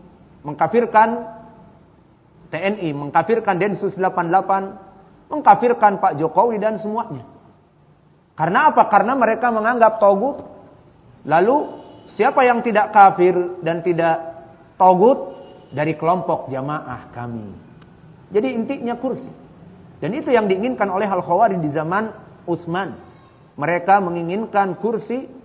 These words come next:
dan itulah tujuannya. Maka oleh sebab itu, Al-Khawarij telah dicela oleh lisan Nabi itu sendiri.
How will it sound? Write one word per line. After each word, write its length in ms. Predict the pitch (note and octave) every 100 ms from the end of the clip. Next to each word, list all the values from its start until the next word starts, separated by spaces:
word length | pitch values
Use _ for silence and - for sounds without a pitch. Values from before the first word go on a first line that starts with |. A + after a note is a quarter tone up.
| - - _ _ _ -
dan 640 | C3 E3 F3 F3+ F#3 F#3+ - - - G3
itulah 320 | G#3+ G3+ D3+
tujuannya. 480 | D#3 C3+ C#3+ A#2 G2+ - - _ _ _ _ _ C3
Maka 120 | F3
oleh 160 | F3+ F3+
sebab 240 | F3+ F3+
itu, 480 | G#3 G#3+ G#3+ G#3+ - - - - - -
Al-Khawarij 680 | F#3 F3+ F3+ C4+ G3+ F#3 C3+ - - - - - -
telah 180 | A3 G#3 E3+
dicela 420 | D#3+ A3 A#3+ A3+ - - - - - - - _ _ _ - - _ _ - - -
oleh 500 | A#3+ A3 G#3 - -
lisan 400 | F#3 D4 D4+ G#3 F#3
Nabi 300 | E3+ A3+ A#3
itu 180 | E3+ D3+
sendiri. 380 | - C3 B2+